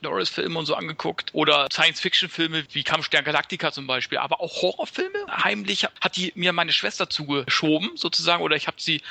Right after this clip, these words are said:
heimlich mit meiner Schwester geguckt und deren Freundinnen. Und das war dann in der Tat Halloween.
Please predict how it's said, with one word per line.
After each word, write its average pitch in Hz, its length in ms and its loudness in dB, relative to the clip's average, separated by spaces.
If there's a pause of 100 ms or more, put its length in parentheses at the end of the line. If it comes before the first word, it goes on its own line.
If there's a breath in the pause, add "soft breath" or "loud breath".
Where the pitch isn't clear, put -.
(220 loud breath)
heimlich 165 320 2
mit 151 60 -10
meiner 147 200 0
Schwester 165 380 -2
geguckt - 480 -4 (160 loud breath)
und 147 180 -2
deren 143 240 2
Freundinnen. 156 680 -2 (580 loud breath)
Und 147 140 -2
das 147 160 -2
war 196 140 4
dann 202 200 -2
in 196 60 -8
der 196 120 0
Tat - 280 -2
Halloween. 220 680 -2